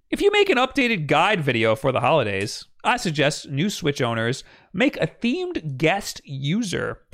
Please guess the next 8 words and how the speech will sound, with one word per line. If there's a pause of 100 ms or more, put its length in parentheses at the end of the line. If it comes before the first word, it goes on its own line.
(300)
Mine
looks
like
and
is
called
Bob
Ross.